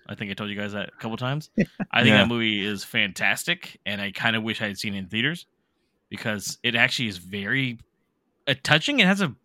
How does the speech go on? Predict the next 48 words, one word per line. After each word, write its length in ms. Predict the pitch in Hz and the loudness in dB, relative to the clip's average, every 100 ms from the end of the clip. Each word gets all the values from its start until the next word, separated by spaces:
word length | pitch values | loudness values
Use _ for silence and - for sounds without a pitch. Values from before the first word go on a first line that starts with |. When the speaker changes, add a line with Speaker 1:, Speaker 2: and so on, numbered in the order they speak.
| - | 0
Speaker 1:
kind 160 | 226 | 2
of 60 | 262 | 2
an 100 | 214 | 2
adult 280 | 139 165 165 | 6 4 4
message 320 | 160 220 214 | 0 0 0
to 100 | 254 | 0
it 100 | 269 | 0
by 120 | 175 | 2
the 100 | 131 | 4
end 120 | 123 165 | 4 2
of 100 | 220 | 0
it 80 | |
all, 260 | 233 277 262 _ _ _ _ _ _ | -2 -2 -8 _ _ _ _ _ _
which 220 | 127 123 | -2 0
was 220 | 123 113 | 0 6
Speaker 2:
Like 140 | 180 151 | 6 8
all 60 | |
Speaker 1:
really 100 | 135 | 8
nice 180 | 131 135 | 8 6
Speaker 2:
cartoons 160 | 151 143 | 6 4
Speaker 1:
to 60 | |
Speaker 2:
nowadays. 380 | 143 147 151 - _ _ _ _ _ _ _ _ - | 4 4 2 -2 _ _ _ _ _ _ _ _ -2
Speaker 1:
Not 280 | 285 392 349 | 6 8 10
all 240 | 175 165 | 8 8
of 60 | 175 | 4
'em. 180 | 247 254 | 0 2
I 100 | 196 | 4
mean, 100 | 240 | 6
there's 160 | 262 277 | 6 4
a 60 | |
few 140 | 208 233 | 4 6
on 40 | |
that 140 | 190 | 6
list 140 | 175 196 | 6 4
that 100 | 127 | 2
don't 200 | 123 120 | 2 2
really 200 | 120 113 | 2 4
have 160 | 113 | 4
one, 220 | 110 110 - _ | 2 -4 -6 _
tell 100 | - 110 | -2 -2
you 60 | |
the 40 | 98 | -2
truth, 260 | 117 110 | -4 -4
truth 160 | - 135 | -4 -4
be 80 | 117 | -2
told. 240 | 123 107 | -2 -2
But, 160 | 104 104 _ | -2 -6 _
um, 500 | 113 110 107 107 104 | -2 0 0 -2 -6